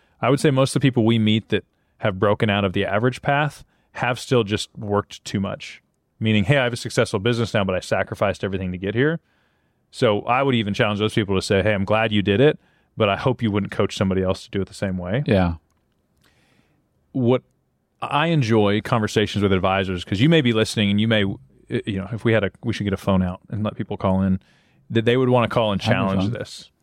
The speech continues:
Speaker 2: I've
Speaker 1: That,
Speaker 2: had that
Speaker 1: "Stan, I,
Speaker 2: before.
Speaker 1: I'm selling enough A U M. I, I've got enough insurance. Why would I change anything?"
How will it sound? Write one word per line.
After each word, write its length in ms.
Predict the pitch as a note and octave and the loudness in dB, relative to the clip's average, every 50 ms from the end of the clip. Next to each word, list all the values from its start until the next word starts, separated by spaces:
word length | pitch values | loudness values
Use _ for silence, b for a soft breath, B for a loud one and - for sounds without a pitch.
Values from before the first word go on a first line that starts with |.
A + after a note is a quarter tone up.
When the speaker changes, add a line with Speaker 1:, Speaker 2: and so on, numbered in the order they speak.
| _ _ _ _ _ _ _ _ _ _ _ _ _ _ _ _ _ _ _ _ _ _ _ _ _ - B2+ | _ _ _ _ _ _ _ _ _ _ _ _ _ _ _ _ _ _ _ _ _ _ _ _ _ 0 2
Speaker 2:
I've 120 | - - | 2 4
Speaker 1:
That, 60 | D#3+ | 4
Speaker 2:
had 80 | D3 C3 | 4 4
that 100 | A#2 A2 | 4 4
Speaker 1:
"Stan, 180 | C#3+ C#3 C3+ A#2+ | 4 2 2 2
I, 120 | A#2 B2 | 2 2
Speaker 2:
before. 240 | C#3+ G#2 A2 A#2 B2+ | 2 2 0 0 0
Speaker 1:
I'm 100 | C3+ C#3 | 0 0
selling 280 | - - D3+ C#3 B2 A2+ | 2 2 2 4 4 4
enough 220 | A2+ A#2 A2+ - | 2 2 2 2
A 100 | A#2+ A2+ | 2 2
U 200 | A2+ G#2+ G#2+ G#2 | 2 2 0 0
M. 360 | G2+ G#2 G#2 G#2 G#2+ G#2+ G#2 G2+ | 2 2 2 2 2 0 0 2
I, 220 | G#2+ A2+ A2 A2+ | 2 2 2 2
I've 120 | A#2+ B2 | 0 0
got 160 | - B2 A#2 G#2+ | 0 0 0 2
enough 220 | G#2 G#2 G2 - | 2 0 2 2
insurance. 420 | A2+ G2+ - - A2 G#2 G2+ F#2+ | 0 0 0 2 0 0 2 2
Why 100 | A#2 A2 | 2 2
would 100 | G#2+ G#2+ | 4 4
I 80 | G#2 G2 | 2 2
change 300 | - - G#2+ G#2 G2+ G2 | 0 0 0 0 0 0
anything?" 360 | G2 F#2+ - - F#2+ F#2 F#2 | -2 -2 -2 -2 -2 -2 -4